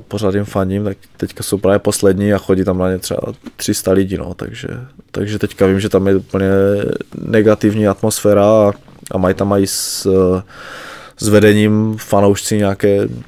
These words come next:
nějaké rozepře, takže tam teďka ta atmosféra celkově kolem toho klubu je taková špatná, no, a, a právě letos jsem říkal, že já mám super sezonu, ale,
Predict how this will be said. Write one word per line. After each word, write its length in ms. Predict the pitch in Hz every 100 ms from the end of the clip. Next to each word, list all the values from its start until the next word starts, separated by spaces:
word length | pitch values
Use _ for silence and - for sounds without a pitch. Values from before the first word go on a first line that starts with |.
| - - - - - - -
nějaké 260 | 101 - 101
rozepře, 520 | 98 101 92 - 98
takže 340 | 95 95 101
tam 320 | 92 92 95 98 -
teďka 300 | - - -
ta 120 | - - -
atmosféra 560 | - 98 - 98 95
celkově 400 | 92 98 95 98
kolem 220 | 92 101 98
toho 140 | 101
klubu 340 | - 104 98 98
je 80 |
taková 400 | 98 104 101 98
špatná, 460 | 92 - 95 104 95
no, 280 | 92 101 95
a, 100 | 101 _ - - - _ _ - -
a 440 | 92 92 95 95 98 -
právě 240 | 107 117
letos 260 | 117 117 -
jsem 120 | 117
říkal, 220 | 117 113
že 340 | 110 110 65 65
já 80 | 113
mám 140 | 117
super 300 | 113 117 -
sezonu, 520 | - 117 117 110 117 123
ale, 180 | 113